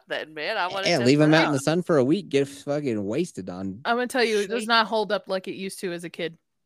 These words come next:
Speaker 2: Capri Sun?
Speaker 3: Yeah.
Speaker 2: Well, that's 'cause when you're a kid, you're an idiot. So you think any, like, Kraft mac and cheese doesn't taste nearly as good when you grow up.
Speaker 3: Yeah.
Speaker 2: I still eat it.
Speaker 1: Change the, uh, the formulas, though, for a lot of stuff, uh,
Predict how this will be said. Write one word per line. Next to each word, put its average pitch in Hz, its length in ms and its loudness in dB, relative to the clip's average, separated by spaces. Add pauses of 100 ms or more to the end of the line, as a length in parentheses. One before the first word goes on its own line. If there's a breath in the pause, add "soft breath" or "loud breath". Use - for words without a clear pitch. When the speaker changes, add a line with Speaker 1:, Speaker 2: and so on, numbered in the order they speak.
(320)
Speaker 2:
Capri 202 260 6
Sun? 285 380 2
Speaker 3:
Yeah. 190 260 -10 (1080)
Speaker 2:
Well, - 100 -8
that's 247 120 -10
'cause 220 160 -6
when 202 100 -2
you're 165 140 -2
a 107 40 -6
kid, 110 260 -8
you're 95 100 -4
an 90 80 -6
idiot. 95 340 -6
So - 120 -2
you 127 80 2
think 104 180 2
any, 104 200 2
like, 139 200 0
Kraft 190 320 2
mac 151 240 4
and 107 100 2
cheese 135 220 2
doesn't 90 240 -4
taste 95 220 -4
nearly 107 320 -4
as 101 80 -20
good 92 180 -18
when 98 140 -18
you 90 40 -20
grow 101 220 -6
up. 107 180 -2 (300)
Speaker 3:
Yeah. 202 240 -6
Speaker 2:
I - 60 2
still - 260 0
eat 90 100 -2
it. 107 100 0
Speaker 1:
Change 233 100 -14 (240)
the, 165 180 -8
uh, 143 120 -6
the 139 120 -16
formulas, 143 720 -10
though, 117 240 -14
for 123 220 -16
a 123 80 -10
lot 120 240 -12
of 120 100 -16
stuff, - 640 -16
uh, 117 160 -14